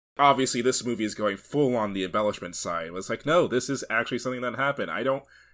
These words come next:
remember all the details, but from what I do recall, it basically boiled down to some guys were running drugs. They f-,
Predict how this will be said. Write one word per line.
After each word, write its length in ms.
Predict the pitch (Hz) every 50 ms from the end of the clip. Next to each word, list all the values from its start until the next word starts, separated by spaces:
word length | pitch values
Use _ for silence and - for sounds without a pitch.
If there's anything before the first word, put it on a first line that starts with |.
| - -
remember 420 | - 113 120 127 127 123 117 120 - -
all 180 | 110 131 147 135
the 80 | 131
details, 580 | 123 - 135 143 135 - 107 95 95 95 104 -
but 160 | - 104 98
from 200 | - - 110 107
what 120 | 110 113 110
I 200 | 107 110 107 98 - _ - -
do 140 | 117 123 123
recall, 340 | 120 - - 104 95 101 107
it 80 | 104
basically 260 | - 98 98 - 101
boiled 260 | 87 98 92 90 92 -
down 200 | 95 85 87 90
to 140 | - 107 107
some 200 | - - 98 92
guys 260 | - 90 87 92 -
were 80 | 101 92
running 300 | 90 92 87 95 101 92
drugs. 500 | - 98 87 85 87 101 104 - - - _ _ _ _ _ _ _ -
They 320 | 107 92 87 90 82 - _
f-, 200 | - - -